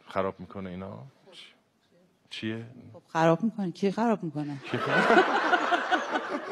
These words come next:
Speaker 2: منظور سوالتون رو
Speaker 1: معذرت
Speaker 2: نفهمیدم.
Speaker 1: می‌خوام. من معذرت
Speaker 2: نبود آقای مدیری.
Speaker 1: چشم، من اشتباه کردم.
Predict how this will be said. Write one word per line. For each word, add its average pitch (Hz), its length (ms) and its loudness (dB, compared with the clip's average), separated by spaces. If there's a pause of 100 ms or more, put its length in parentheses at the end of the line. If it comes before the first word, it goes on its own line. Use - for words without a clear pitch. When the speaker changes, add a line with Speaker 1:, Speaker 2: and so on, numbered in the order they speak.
(2250)
Speaker 2:
منظور 208 400 -4
سوالتون 220 480 4
رو 160 80 10
Speaker 1:
معذرت 160 220 8
Speaker 2:
نفهمیدم. 160 380 4
Speaker 1:
می‌خوام. 101 240 -6 (1900)
من 147 180 4
معذرت 131 500 4 (4000)
Speaker 2:
نبود 320 1200 -8
آقای 370 160 0
مدیری. 226 380 0
Speaker 1:
چشم، 220 500 2 (160)
من 185 160 6
اشتباه 220 460 0
کردم. 269 220 -10